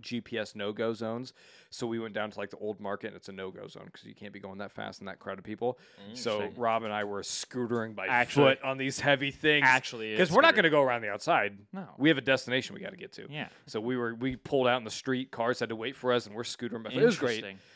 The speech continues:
Speaker 1: Yeah, it was, uh, it was my birthday this week. I turned thirty-one. It was very interesting, and I was very excited. I, I had to work on my birthday, which is pretty silly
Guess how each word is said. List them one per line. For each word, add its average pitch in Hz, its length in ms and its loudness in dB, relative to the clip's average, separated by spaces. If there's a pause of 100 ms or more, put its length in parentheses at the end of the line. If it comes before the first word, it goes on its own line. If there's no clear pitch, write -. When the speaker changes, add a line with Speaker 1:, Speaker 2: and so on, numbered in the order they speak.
(160)
Speaker 1:
Yeah, 185 200 10
it 175 100 4
was, 269 240 2
uh, 175 260 4 (920)
it - 40 -4
was 196 100 0
my 294 100 6
birthday 311 300 6
this 143 140 0
week. 127 160 0
I 127 80 0
turned 170 260 -4
thirty-one. 151 560 -2
It 110 60 -2
was 104 120 -6
very 131 260 -2
interesting, 113 280 -8
and 107 60 -6
I 107 60 -4
was 101 80 -10
very 113 180 -2
excited. 104 480 -6
I, 107 160 -6 (260)
I 113 60 -6
had 123 120 -2
to 117 60 -4
work 113 320 -2
on 110 100 -4
my 107 100 -6
birthday, 107 360 -6
which 101 180 -8
is 117 100 -18
pretty - 260 -20
silly 104 500 -10